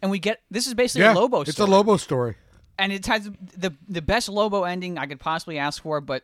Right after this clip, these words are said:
Speaker 1: essentially, um, uh, Dove is the last remaining, other than Lobo, living creature in the universe. And, uh, or
Speaker 2: And
Speaker 1: that's what
Speaker 2: Mister
Speaker 1: we're, that's what we're
Speaker 2: Miracle.
Speaker 1: led to believe, yeah.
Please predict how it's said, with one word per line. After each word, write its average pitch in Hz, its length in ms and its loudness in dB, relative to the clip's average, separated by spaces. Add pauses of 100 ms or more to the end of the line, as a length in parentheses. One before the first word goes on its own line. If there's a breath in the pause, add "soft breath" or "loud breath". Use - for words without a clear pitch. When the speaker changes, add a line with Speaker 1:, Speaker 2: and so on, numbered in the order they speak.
(120)
Speaker 1:
essentially, 190 540 -8 (880)
um, 139 380 0 (580 soft breath)
uh, 127 440 -4 (840)
Dove 165 460 2 (320)
is 151 300 -8
the 147 120 -8
last 143 380 -6
remaining, 151 600 -6 (120)
other 143 180 -8
than 139 180 -8
Lobo, 123 500 -6 (380)
living 151 320 -6
creature 139 340 -12
in 127 80 -8
the 120 60 -10
universe. 120 500 -10 (500)
And, 123 400 -8 (760)
uh, 113 220 -4
or 135 80 -2
Speaker 2:
And 151 100 0
Speaker 1:
that's 156 100 0
what 156 80 0
Speaker 2:
Mister 165 80 0
Speaker 1:
we're, 165 60 2
that's 165 200 2
what - 20 -6
we're 170 60 -4
Speaker 2:
Miracle. 156 100 -4
Speaker 1:
led 143 140 -2
to 143 60 -8
believe, 117 280 -12
yeah. 117 220 -12